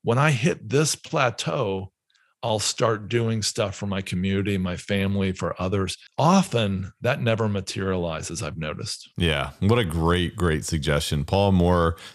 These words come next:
Speaker 2: timeless wisdom as always. Paul, I look forward to seeing you next time. Where can the listeners find you and learn more about you, what you do? Also, by the way, we're gonna put a link in the show notes as to where the listeners can find Storing Up Profits,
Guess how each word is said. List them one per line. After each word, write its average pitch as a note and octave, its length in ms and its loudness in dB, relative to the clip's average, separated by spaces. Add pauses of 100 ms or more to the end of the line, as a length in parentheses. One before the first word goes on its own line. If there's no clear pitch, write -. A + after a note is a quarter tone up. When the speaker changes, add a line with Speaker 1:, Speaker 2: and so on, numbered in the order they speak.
Speaker 2:
timeless G#2+ 480 4
wisdom F2+ 400 4
as D#2+ 100 2
always. E2+ 600 2 (260)
Paul, B2 220 4
I - 20 6
look B2 140 2
forward C3+ 160 4
to G#2+ 60 2
seeing B2 200 4
you A2+ 80 6
next A2 240 2
time. A2+ 440 6
Where A#2+ 160 4
can F3+ 120 2
the D#3+ 60 4
listeners C#3+ 400 2
find A#2+ 400 2
you A#2+ 200 6
and G2 160 6
learn G#2+ 200 6
more G#2 140 8
about G2 240 4
you, G2 200 4
what G2+ 160 4
you G2 80 4
do? G2+ 200 6
Also, G#2 500 4
by G2+ 160 4
the G2+ 80 6
way, G2+ 120 6
we're F#2 140 4
gonna G#2+ 140 2
put F#2+ 140 4
a F#2 40 4
link G#2 340 2 (300)
in G2+ 80 4
the G#2+ 60 6
show G#2+ 180 4
notes G2+ 220 4
as F#2+ 100 2
to F#2+ 80 2
where F#2 140 6
the F#2 60 4
listeners F#2 340 4
can F#2 140 2
find F#2 280 4
Storing G2 400 4
Up F2 180 2
Profits, F#2+ 600 0